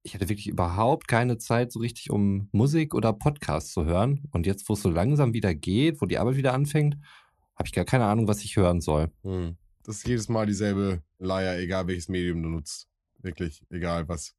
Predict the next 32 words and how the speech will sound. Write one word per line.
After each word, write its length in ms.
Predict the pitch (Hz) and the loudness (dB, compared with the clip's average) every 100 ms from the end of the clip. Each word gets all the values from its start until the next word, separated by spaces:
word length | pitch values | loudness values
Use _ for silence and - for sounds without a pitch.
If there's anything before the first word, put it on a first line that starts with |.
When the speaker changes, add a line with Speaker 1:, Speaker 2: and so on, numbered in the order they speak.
| - | -2
Speaker 1:
Ja, 160 | 87 85 - - | 2 2 -2 -10
wobei, 360 | - 98 104 95 - | 0 4 4 2 -2
also 320 | 101 101 98 - _ _ _ _ - | 2 2 2 -8 _ _ _ _ 0
Podcasts 520 | 113 - 131 135 - | 0 2 2 0 0
im 120 | 104 | 0
Moment 500 | 104 104 104 135 - - - _ _ _ _ - | 2 4 2 0 -6 -16 -20 _ _ _ _ 0
höre 140 | 104 | 0
ich 180 | 110 - | 0 -2
wirklich 480 | 104 - 117 - - _ _ | -2 0 -2 -4 -16 _ _
kaum. 340 | - 98 69 - _ | 0 2 2 -4 _
Das 120 | 87 | -8
ist 60 | - | -2
ganz 180 | 95 - | -2 0
komisch. 300 | 110 82 80 | 0 0 0
Ich 60 | |
hatte 120 | 92 92 | 0 0
sonst 220 | 101 101 | 0 0
bestimmt 340 | 107 113 107 | 0 2 0
vier, 220 | - 123 | 2 2
fünf 340 | 127 127 117 117 | 4 2 0 0
Podcasts 400 | 123 - 147 143 | -2 2 2 2
oder 140 | 131 | 2
sowas, 240 | 120 135 139 | 2 0 0
die 80 | |
ich 60 | 120 | -2
die 100 | - | 2
Woche 180 | 120 135 | 2 4
über 140 | 123 117 | 4 4
gehört 300 | 107 113 127 | 4 2 2
habe. 320 | 139 135 143 | 2 2 2
Im 60 | 113 | 2
Moment 400 | 95 95 127 | 4 4 2